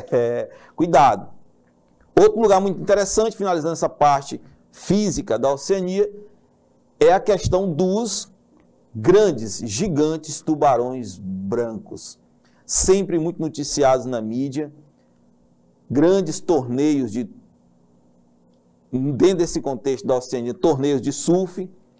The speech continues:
E nós temos a grande incidência de ataques de tubarões.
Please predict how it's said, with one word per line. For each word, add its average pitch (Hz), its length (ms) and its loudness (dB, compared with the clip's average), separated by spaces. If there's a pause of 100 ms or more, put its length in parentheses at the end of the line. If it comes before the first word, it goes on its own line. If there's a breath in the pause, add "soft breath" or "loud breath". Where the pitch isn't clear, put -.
(400 soft breath)
E 131 120 -2
nós 190 260 0
temos 170 400 -2
a 175 100 2
grande 170 440 0
incidência 156 500 -4
de 139 140 0
ataques - 1080 -2
de 113 140 -10
tubarões. 120 800 0